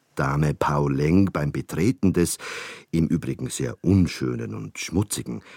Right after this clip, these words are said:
Schulhauses von einer Frau in eine Lehrerin verwandelte.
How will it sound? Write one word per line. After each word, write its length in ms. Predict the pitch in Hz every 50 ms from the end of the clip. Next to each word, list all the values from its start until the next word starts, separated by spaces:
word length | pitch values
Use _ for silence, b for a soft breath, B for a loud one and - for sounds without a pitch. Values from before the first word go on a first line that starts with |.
| B B
Schulhauses 840 | - - - 113 123 123 87 82 80 82 85 76 90 90 90 - B B B B B B B B
von 180 | - - 127
einer 200 | 131 147 165 160
Frau 460 | 143 - - 78 78 71 76 80 92 -
in 200 | 110 101 104 -
eine 320 | 85 90 95 101 110 - - _
Lehrerin 640 | - 85 82 78 76 69 69 69 64 62 57 53 -
verwandelte. 680 | - - 67 - - - 57 - - - - - - -